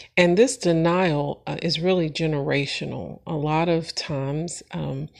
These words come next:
we will find that our grandparents or great-grandparents, there was some sort of issue in the family line that was being, um, really hidden. Uh, it had been discovered, but I would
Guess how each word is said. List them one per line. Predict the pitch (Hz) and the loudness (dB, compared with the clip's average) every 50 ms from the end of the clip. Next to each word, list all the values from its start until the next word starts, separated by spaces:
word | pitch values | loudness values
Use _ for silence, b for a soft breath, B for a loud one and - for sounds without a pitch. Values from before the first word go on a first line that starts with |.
| B B B B B B B B | B B B B B B B B
we | 175 175 175 | 4 6 6
will | 175 165 160 | 6 6 4
find | 156 - - 165 151 151 147 147 151 151 143 | 2 0 -2 0 0 2 0 0 0 -2 -2
that | 131 - - - | -4 -6 -6 -6
our | - - - - | -8 -10 -10 -8
grandparents | - - 156 156 147 147 151 - - 170 156 147 139 135 135 143 - - | -2 0 2 2 2 2 0 -4 -4 -6 -4 -2 -2 -4 -4 -4 -6 -8
or | 131 123 | -10 -8
great-grandparents, | 139 - 139 143 143 - - - 139 135 135 135 135 - - 135 127 127 127 - - 151 - - | -6 -4 -2 -2 -2 -4 -4 -6 -6 -4 -4 -6 -6 -8 -8 -8 -6 -6 -8 -8 -8 -10 -12 -10
there | - 151 139 139 | -6 -4 -4 -4
was | 127 156 160 156 | -4 -4 -6 -6
some | - - - 214 240 269 262 | -6 -4 -2 -2 0 0 -2
sort | - - - - 240 233 220 190 | -2 -4 -2 0 0 0 0 -2
of | 170 156 - - - | -4 -6 -8 -6 -2
issue | - 214 208 - - - 147 135 127 123 151 - B B B B B B B B B B - | 0 0 0 0 -2 -2 -4 -6 -6 -8 -12 -14 B B B B B B B B B B -4
in | - 185 170 160 | 0 2 2 2
the | 160 160 | 2 0
family | - - 165 160 160 156 151 147 147 147 | -2 0 2 2 2 2 2 0 0 -2
line | 143 151 151 139 143 139 143 151 156 | -2 -2 -2 -2 -2 -2 -2 -2 -2
that | 147 139 139 - | -2 -2 -2 -2
was | - 147 135 - | -4 -6 -6 -6
being, | - - 156 147 143 143 143 135 131 135 143 _ b b b b b b b b _ _ _ - | -4 -4 -2 -2 -2 -2 -4 -6 -6 -6 -8 _ b b b b b b b b _ _ _ -16
um, | - - - - - - 165 165 151 _ _ - - | -12 -12 -10 -12 -12 -12 -14 -14 -16 _ _ -12 -2
really | - 240 359 415 392 240 185 | 4 6 8 10 10 8 6
hidden. | - - - 233 214 196 - 147 123 104 135 - B B B B B B B B | 4 2 4 4 4 4 4 0 -4 -4 -6 -10 B B B B B B B B
Uh, | - 151 156 131 | -4 -2 0 0
it | 170 170 | 2 2
had | 170 160 170 185 | 0 0 0 0
been | 208 208 208 | 2 2 4
discovered, | 190 175 - - - - 190 185 180 180 196 196 208 214 208 - | 2 0 -2 -4 -4 2 4 4 4 4 4 0 0 0 -2 0
but | 160 151 | 0 2
I | 151 156 165 | 2 2 2
would | 165 165 156 - - | 0 0 -2 -4 -8